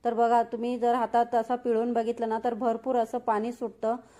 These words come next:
म्हणजेच आपल्याला इथे पाण्याची गरज लागणार नाही. आता इथे आपण काही मसाले टाकून घेऊ, म्हणजे भज्यांना जास्त मसाले लागत नाही.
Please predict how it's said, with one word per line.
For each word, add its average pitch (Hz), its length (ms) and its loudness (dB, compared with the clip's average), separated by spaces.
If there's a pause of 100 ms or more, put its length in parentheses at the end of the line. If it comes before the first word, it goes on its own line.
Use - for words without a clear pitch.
(160)
म्हणजेच 240 320 -2
आपल्याला 233 300 2
इथे 233 220 -2
पाण्याची 226 480 -2
गरज 220 340 0
लागणार 220 460 0
नाही. 208 280 -2 (2500)
आता 214 180 -2
इथे 254 260 0
आपण 240 240 0
काही 233 200 0
मसाले 233 420 0
टाकून 233 320 -2
घेऊ, 233 160 2
म्हणजे 240 260 0
भज्यांना 220 440 0
जास्त 226 260 -2
मसाले 233 480 -2
लागत 214 300 0
नाही. 220 300 -2